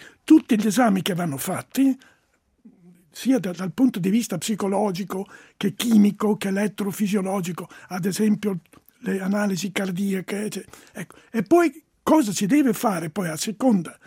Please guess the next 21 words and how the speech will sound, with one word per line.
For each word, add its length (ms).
del 240
decorso 720
nel 220
corso 300
degli 220
anni, 400
quale 280
ripetere, 520
quale 220
rifare. 340
Di 140
beta 320
amiloide, 480
di 180
tau 380
e 140
di 120
risonanze 580
magnetiche 540
alla 140
ricerca 720